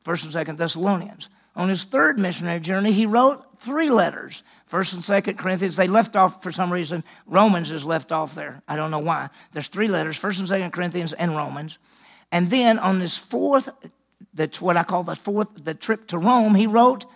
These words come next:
four letters, Ephesians, Philippians, Colossians, and Philemon. So if you in your mind can say on his first missionary journey, he wrote one letter, Galatians. On the second missionary journey, he wrote two letters, First and Second Thessalonians. On his third missionary journey, he wrote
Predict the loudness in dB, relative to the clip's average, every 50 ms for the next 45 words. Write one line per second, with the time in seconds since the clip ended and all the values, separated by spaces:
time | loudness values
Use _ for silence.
0 | _ _ _ _ _ -14 -4 0 0 2 4 4 2 2 0 -2 -4 -8 -14 -16
1 | -16 -18 -18 -14 -14 -14 -8 -4 -4 -2 -2 0 -2 -2 -4 -4 -4 -4 -4 -4
2 | -4 -6 -6 -8 -8 -8 -10 -8 -4 -2 -2 -2 -2 -4 -10 -10 -10 -12 -12 -6
3 | -6 -4 -4 -4 -4 -6 -6 -10 -16 _ -20 -20 -16 -10 -6 -6 -4 -2 0 0
4 | 2 2 4 4 4 4 6 6 6 6 4 2 0 -2 -4 -4 -2 -2 -2 -2
5 | -2 -4 -6 -8 -8 -6 -6 -6 -4 -4 -6 -6 -6 -6 -8 -6 -4 -2 -2 -2
6 | -2 -2 -2 -2 -2 -2 0 0 2 2 2 2 0 -2 -2 -4 -6 -8 -10 _
7 | _ _ _ _ -6 -4 -4 -2 -2 -4 -6 -6 -6 -6 -8 -6 -4 -2 -2 -2
8 | -2 -4 -8 -8 -8 -10 -10 -6 -4 -4 -4 -4 -4 -2 0 0 0 -2 -2 -4
9 | -4 -2 0 0 0 0 -2 -4 -6 _ -16 -20 _ _ -8 -8 -6 -6 -8 -10
10 | -10 -8 -8 -8 -6 -4 -4 -4 -4 -4 -6 -8 -10 _ -16 -16 -8 -6 -6 -6
11 | -4 0 0 2 2 2 0 -2 -4 -6 -8 -6 -6 -4 -4 -2 -2 -2 -2 -2
12 | -2 0 0 -2 -2 -4